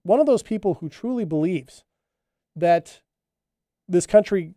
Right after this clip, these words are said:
can go in the right direction on all of these things. And I am somebody who refuses to give up on the idea that,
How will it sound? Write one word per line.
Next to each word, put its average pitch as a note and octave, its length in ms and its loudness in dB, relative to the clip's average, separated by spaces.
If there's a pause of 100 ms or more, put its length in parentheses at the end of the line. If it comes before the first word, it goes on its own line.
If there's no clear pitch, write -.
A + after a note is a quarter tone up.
(100)
can G#3 300 4
go D#3 320 4
in F3+ 140 -2
the D3+ 80 0
right D3 200 0
direction D#3 460 2
on C3+ 260 -16
all F#3+ 180 4
of D3 100 -2
these C3 260 -16
things. - 380 -20 (580)
And G#3 440 4 (320)
I E3 160 2
am D#3+ 120 0
somebody D3+ 380 -2
who D#3 160 -2
refuses D3+ 580 0
to C#3 100 -18
give C#3 200 -8
up C#3 180 -6
on C#3+ 80 -8
the C#3 120 -10
idea C3+ 440 -10 (440)
that, D#3 340 2